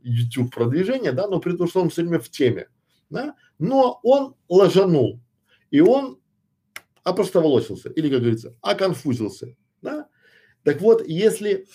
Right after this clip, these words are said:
кто-то на вашем канале, если вы владелец канала, опростоволосился и ушёл, то Ютубу всё равно, это вы, или Федя, или Вася, он заблокирует канал и удалит ваши видео, потому что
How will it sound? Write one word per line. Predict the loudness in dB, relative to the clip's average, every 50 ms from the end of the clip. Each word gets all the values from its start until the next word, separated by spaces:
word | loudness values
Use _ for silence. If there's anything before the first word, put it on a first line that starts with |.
| -20 -20 -18
кто-то | -6 2 2 2 2 2 -2
на | -2 -2
вашем | -2 0 -2 -2 -2 -4 -6 -6 -2
канале, | -2 -2 0 0 0 0 0
если | -2 -2 -4 -4
вы | -2 0
владелец | 0 0 0 2 0 0 -2 -4
канала, | -6 -6 -4 -4 -4 -4 -6 -4
опростоволосился | -4 -2 -2 -2 -6 -4 -4 -4 -2 -2 -2 -2 -4 -4 -4 -10 -10 -10 -12 -12 -14 _ _ _ _ _ _ _ _ -10
и | -8 -8
ушёл, | -4 -2 -2 -2 -2 0 2 4 4 4 4 0 -6 _ _ _ _ _ _ _ _
то | 4 4
Ютубу | 4 4 2 0 -2 -2 -2 -2 -4
всё | -4 0 -2 0
равно, | 0 0 -4 -4 -4 -2 -2 0 0 0 -2 -4 -8 -14 _ _ _ _ _ _ _
это | 0 0 2 4 4 2 2
вы, | 2 0 0 0 2 2 2 2
или | 0 -2 -6 -8 -6 -4 -4 -4 -6
Федя, | -8 -10 -12 -8 -4 0 2 2 2 0
или | -4 -6 -8 -12 -10 -6 -6
Вася, | -6 -6 -2 -2 -2 0 0 -2 -4 -6 -10 -10
он | -6 -4 -4 -2 0
заблокирует | 2 2 2 2 4 2 2 2 0 -4 -4 0 0 0 0 0
канал | -4 -6 -4 -4 -4 -6 -6
и | -4 -2
удалит | 0 2 2 2 2 0 -4
ваши | -2 -4 -4 -4 -4 -8
видео, | -8 -8 -6 -8 -6 -2 0 -2 -2 -2
потому | -4 -8 -4 -4 -4
что | -6 -4 -4 -6 -6